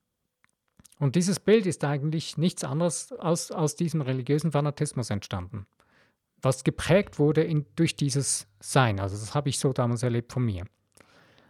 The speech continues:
Und ich kann das heute nur von der Seite erklären, das ist keine wahre Liebe.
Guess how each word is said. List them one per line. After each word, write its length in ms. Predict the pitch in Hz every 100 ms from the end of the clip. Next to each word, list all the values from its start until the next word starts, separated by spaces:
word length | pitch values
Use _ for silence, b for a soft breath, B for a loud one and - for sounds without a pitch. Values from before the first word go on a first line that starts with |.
| b
Und 340 | - 151 156 - - _ - - B _ _ _ -
ich 140 | -
kann 140 | 240
das 160 | 240 180
heute 180 | 208 175
nur 160 | 190
von 140 | 165 147
der 140 | 165
Seite 280 | 135 127 123
erklären, 420 | 123 - 135 170 156 b _
das 200 | 143 135
ist 160 | 156 -
keine 280 | 135 135
wahre 260 | 135 143 151
Liebe. 340 | 208 233 107